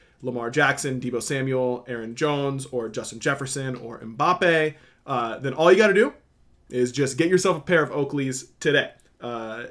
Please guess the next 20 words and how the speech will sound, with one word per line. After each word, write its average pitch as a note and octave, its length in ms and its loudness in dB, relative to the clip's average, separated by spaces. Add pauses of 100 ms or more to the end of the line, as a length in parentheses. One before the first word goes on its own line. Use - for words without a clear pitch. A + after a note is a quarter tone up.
(120)
they're B2+ 200 -2
suited F#3+ 280 8
for F3 120 4
everyday D#3+ 300 4
eyewear G#3+ 460 4
with D3+ 200 -2
frames F3 440 0
and C#3+ 220 0
lenses, E3+ 420 2
allowing C3+ 380 0
for C3 140 -6
an B2 60 -4
extension C#3+ 340 -6
of A#2 100 -8
self, C#3+ 400 -2
an C3+ 80 -6
expression E3+ 580 -2
of C#3 80 -6
your C#3 120 -4
personality. B2 720 -6